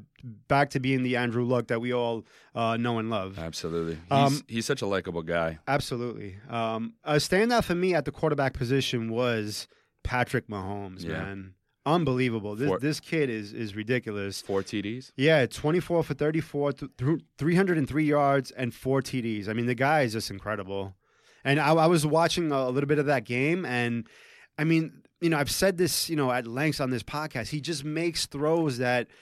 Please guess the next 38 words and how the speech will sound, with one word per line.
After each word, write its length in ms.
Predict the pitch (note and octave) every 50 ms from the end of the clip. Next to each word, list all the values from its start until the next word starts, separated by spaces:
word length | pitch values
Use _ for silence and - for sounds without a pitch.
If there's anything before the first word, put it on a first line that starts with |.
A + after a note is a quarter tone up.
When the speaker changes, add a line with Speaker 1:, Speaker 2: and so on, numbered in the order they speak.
| - - - _
Speaker 1:
probably 340 | - - F#3+ G#3 G#3 G3 F3
the 140 | D3+ D3 D3
only 280 | C3+ E3 F3+ F#3+ F#3
other 160 | D3+ D#3+ D#3 D#3+
quarterback 380 | - - E3 D#3+ D#3+ D#3+ D#3 D#3
in 60 | D3+
the 80 | D3+ C#3+
league 220 | C3+ D3 D#3 D3
that 140 | D3 C3+ -
can 160 | - C3+ A#2+ B2
make 260 | C3+ D#3+ E3+ D#3+ - -
is 180 | C#3+ C#3+ C3 C#3
Aaron 280 | B2 B2 B2 A#2+ A#2 A#2+
Rodgers. 360 | A#2+ A2+ G#2 G2 G2 G2 G#2
Speaker 2:
Yeah. 280 | A#2+ C#3 D3+ D#3 C3+ - - _ _ _ _
Speaker 1:
You 60 | C3+
know, 120 | C#3+ D#3 D#3+
like, 200 | D#3+ D#3 C#3 -
throwing 320 | - C#3 D#3+ E3+ F#3 F3+
off 160 | F3 E3 D3+ -
the 80 | D3
back 300 | B2+ A2+ C#3 C#3+ D3 -
foot, 280 | - - D#3 D3 A#2 -
throwing 300 | B2+ B2 C#3+ D#3 E3 E3
on 120 | D#3 D3+ C#3+
the 80 | C3+
run, 400 | A#2+ A#2 B2+ C#3+ D3 C3+ A#2+ A2+ A2
and 120 | - G#2
Speaker 2:
Yeah. 140 | G2+ G2 F2+ - - - - _ -
Speaker 1:
throwing 240 | D3+ E3 G3+ A#3 A#3
on 120 | A3 F3+
the 80 | D#3 C#3
run 200 | C3+ E3 G3 F3+
and 120 | D#3 B2+ -
throwing, 460 | C3 D#3+ F3 F3 E3+ D#3 D3 C3+ - -
like, 140 | C3+ C3 -
thirty 440 | - - - - F#3 F#3+ G3 F#3+ G3
yards, 400 | F#3 F3+ E3 D#3+ D3+ A#2 G#2